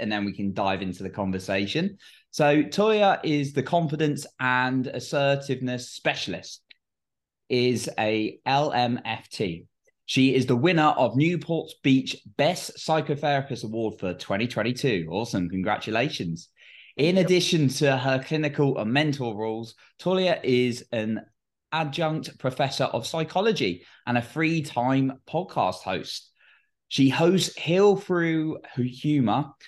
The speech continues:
Speaker 1: and is the co-host of the Couples Guide podcast,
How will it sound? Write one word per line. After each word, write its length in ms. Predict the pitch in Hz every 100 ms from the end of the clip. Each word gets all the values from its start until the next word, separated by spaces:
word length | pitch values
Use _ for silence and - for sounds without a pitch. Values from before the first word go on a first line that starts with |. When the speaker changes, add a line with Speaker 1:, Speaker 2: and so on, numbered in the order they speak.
| _
Speaker 1:
and 300 | - 151 151
is 160 | 151 143
the 60 | 139
co-host 580 | 170 175 135 123 131 -
of 100 | 107
the 60 | 110
Couples 520 | - 156 - 165 139
Guide 520 | 131 120 120 120 117 _ _ _ -
podcast, 600 | 147 135 117 110 107 -